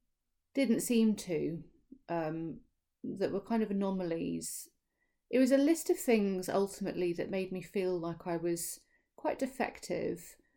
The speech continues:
and that I sort of came to the conclusion when I was about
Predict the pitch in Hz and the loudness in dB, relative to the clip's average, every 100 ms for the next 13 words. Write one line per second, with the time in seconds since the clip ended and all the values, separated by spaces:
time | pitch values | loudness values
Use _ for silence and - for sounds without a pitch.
0 | _ _ _ - 208 196 196 190 127 - | _ _ _ -6 -2 0 0 0 -2 -6
1 | - - - _ _ _ _ _ _ _ | -12 -12 -14 _ _ _ _ _ _ _
2 | _ _ _ - 208 208 233 247 254 254 | _ _ _ -4 -2 0 2 2 4 2
3 | 233 240 220 214 240 220 208 196 190 190 | 2 0 0 0 2 2 2 -2 -2 -2
4 | 190 180 185 180 180 - - - | -4 -6 -8 -6 -6 -6 -10 -16